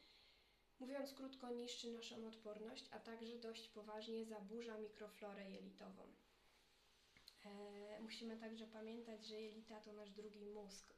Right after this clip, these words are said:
więc tam obrazują się, e, wszystkie nasze emocje, więc, e, budując tak świadomie układ immunologiczny, musimy naprawdę zwrócić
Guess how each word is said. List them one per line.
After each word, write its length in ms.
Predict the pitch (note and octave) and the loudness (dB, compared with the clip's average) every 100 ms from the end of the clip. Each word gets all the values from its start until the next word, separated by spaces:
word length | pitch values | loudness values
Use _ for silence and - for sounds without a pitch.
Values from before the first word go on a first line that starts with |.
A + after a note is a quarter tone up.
| - | -10
więc 300 | G#3 G#3 - | -8 -8 -6
tam 360 | A3 A3 D#4 - - - - - | -2 0 0 -4 -12 -18 -20 -8
obrazują 680 | - G3+ G#3+ G#3 A3+ A3+ A3+ | -2 4 4 4 2 2 2
się, 220 | A3 G#3+ G3+ G3 G#3 - - - - - | 4 2 0 -4 -6 -8 -16 -16 -12 -4
e, 380 | G#3 G3+ G3+ | -2 -2 -4
wszystkie 520 | G3 - A3 - A3+ G#3 | -4 -4 -4 -4 -2 -2
nasze 360 | G3+ - G#3 G#3 A3 - - | 0 2 2 -2 -6 -8 -10
emocje, 600 | - G3+ G3 G3 - - | -4 -2 -2 -6 -8 -6
więc, 680 | G#3 G#3 G#3 G#3 - - - | -6 -4 -4 -6 -6 -8 -8
e, 40 | - G#3+ G3 - - - - | -6 -6 -8 -10 -18 -12 -2
budując 680 | A3+ A#3 C#4+ B3 G3 F#3+ - | -2 2 2 2 2 -2 -6
tak 120 | G3+ - | -10 -6
świadomie 760 | - - A3+ A3 B3 A3+ G#3+ G3+ F#3+ - - | -4 0 0 0 2 2 0 -2 -4 -6 -10
układ 300 | A3+ G#3+ G#3 | -8 -6 -4
immunologiczny, 840 | G#3+ G#3 G#3 G3+ G3+ G3+ G#3+ - G#3+ | -2 0 0 0 -2 -4 -4 -2 -2
musimy 360 | G#3 - G3+ | 0 0 0
naprawdę 540 | G3+ F#3+ G#3 G#3 G3 G3 | -2 -4 -2 0 -2 -6
zwrócić 420 | - F#3+ - | -6 -6 -6